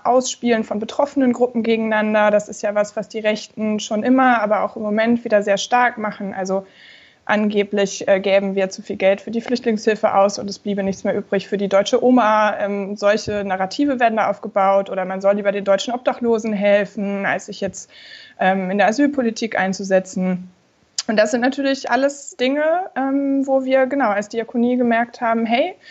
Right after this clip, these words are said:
da sind wir herausgefordert. Ähm, teilweise werden unsere Zielgruppen auch angegriffen, also, ähm,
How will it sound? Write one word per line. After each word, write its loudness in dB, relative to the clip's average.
da -2
sind 2
wir 2
herausgefordert. 0
Ähm, -2
teilweise 2
werden 0
unsere -6
Zielgruppen -6
auch -4
angegriffen, 0
also, 0
ähm, -2